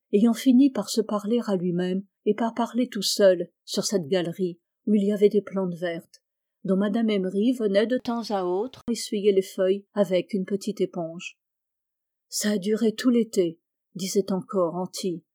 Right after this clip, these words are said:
et de tout l'été, on n'a plus rien su de Fridolin. » Seulement, au commencement de septembre, elle est revenue, la tête en avant, et pas bien peignée, avec plus point de nez, les yeux crevés, à moitié déshabillée.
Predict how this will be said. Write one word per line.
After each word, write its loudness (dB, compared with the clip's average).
et 8
de 2
tout 2
l'été, 2
on 2
n'a 4
plus 0
rien 2
su -2
de 4
Fridolin. » 0
Seulement, -4
au -6
commencement -4
de -2
septembre, -2
elle 2
est 2
revenue, 2
la -2
tête -6
en -2
avant, -8
et 0
pas -2
bien -2
peignée, 0
avec 2
plus 0
point 0
de 4
nez, 0
les 0
yeux 2
crevés, -2
à -2
moitié 2
déshabillée. 0